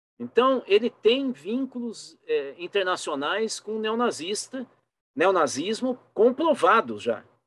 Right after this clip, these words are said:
Nós temos um presidente neonazista, é, no Brasil. O que é que a, a, o, por que que o Putin chamou o Bolsonaro? Em primeiro lugar, por causa dessas teorias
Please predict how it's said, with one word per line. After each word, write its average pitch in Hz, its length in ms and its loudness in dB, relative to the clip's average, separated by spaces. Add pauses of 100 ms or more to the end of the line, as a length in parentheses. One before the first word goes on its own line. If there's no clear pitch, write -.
(640)
Nós 143 200 -2
temos 233 320 4
um 247 80 2
presidente 233 600 0
neonazista, 202 720 -4 (680)
é, 127 240 0
no 139 140 -2
Brasil. 123 420 2 (720)
O 226 140 2
que 311 240 -2
é 240 240 4
que 196 240 0
a, 143 520 0 (140)
a, 120 500 -8 (240)
o, 156 140 -14
por 233 220 -2
que 302 100 -4
que 302 100 -6
o - 60 -4
Putin 247 400 -2
chamou 160 640 0 (240)
o 135 80 -12
Bolsonaro? 123 640 -4
Em 127 40 -10
primeiro 233 320 0
lugar, 185 440 0
por 165 120 -14
causa 196 200 -2
dessas 202 260 -2
teorias 190 720 -2